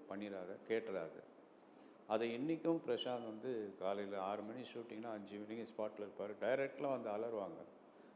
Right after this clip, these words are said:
"என்ன சார் இவ்வளவு சீக்கிரம் வந்துட்டீங்களேன்னு." அதே மாதிரி டைரக்டர்ஸ் என்ன சொல்றாங்களோ அதை மட்டும் கேட்டு அவங்க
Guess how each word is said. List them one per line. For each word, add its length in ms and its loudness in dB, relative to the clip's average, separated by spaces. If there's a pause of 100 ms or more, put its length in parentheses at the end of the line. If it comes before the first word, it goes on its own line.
(120)
"என்ன 120 6
சார் 160 4
இவ்வளவு 260 4
சீக்கிரம் 420 -2
வந்துட்டீங்களேன்னு." 640 -8 (600)
அதே 140 6
மாதிரி 240 8
டைரக்டர்ஸ் 580 6
என்ன 200 6
சொல்றாங்களோ 480 2
அதை 160 2
மட்டும் 340 -4
கேட்டு 360 -4
அவங்க 240 -4